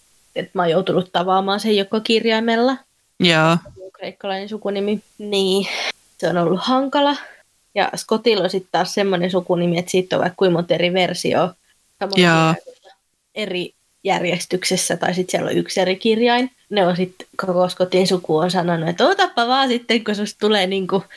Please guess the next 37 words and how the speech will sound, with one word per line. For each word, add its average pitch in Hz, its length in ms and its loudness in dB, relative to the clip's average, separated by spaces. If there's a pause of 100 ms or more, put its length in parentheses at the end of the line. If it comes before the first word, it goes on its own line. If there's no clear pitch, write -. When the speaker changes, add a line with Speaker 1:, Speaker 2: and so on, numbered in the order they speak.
(360)
Speaker 1:
meidän 185 280 2
sukuniminen", 180 1200 0
niin 165 180 -2 (680)
sitten 370 340 0
se 277 140 2
joudut 285 360 2 (240)
tapaamaan 233 440 0
sitä 220 260 0
nimeä 208 280 0
koko 208 280 -2
ajan 196 260 2
joka 190 240 0
puolelle, 190 500 0
ja 180 120 0
sit 185 200 -8
saat 185 200 -2
vaikka 180 200 -2
minkä 190 280 -2
näköisiä 175 480 -2 (420)
versioita 160 500 -2
siitä, 185 240 0
mut 175 120 -8
sit 170 180 -6
paljon 127 220 -2
vaan 180 120 0
silleen, 185 260 -6 (100)
että 185 160 -14
ei 196 160 -6
si-, - 180 -10 (160)
ei 294 160 0
siinä 294 240 0
ole 247 80 2
mitään 277 460 2
uutta 254 300 0
mulle, 196 380 2
että 196 280 0
Speaker 2:
Niinpä. 175 460 4